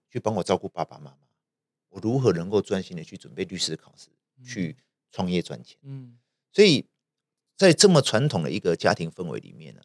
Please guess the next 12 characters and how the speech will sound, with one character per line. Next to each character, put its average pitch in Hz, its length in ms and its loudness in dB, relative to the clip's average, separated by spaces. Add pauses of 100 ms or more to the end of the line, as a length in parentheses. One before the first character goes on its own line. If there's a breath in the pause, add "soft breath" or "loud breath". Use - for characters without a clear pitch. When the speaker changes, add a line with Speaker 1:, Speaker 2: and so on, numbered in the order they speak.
(160)
Speaker 1:
其 113 80 -20
实 104 400 -4 (400)
它 165 100 -4
会 160 340 2
自 131 200 -4
然 98 180 2
而 76 80 0
然 73 180 -4
产 - 200 -10
生 95 120 -8
一 92 140 -4
种 - 140 -18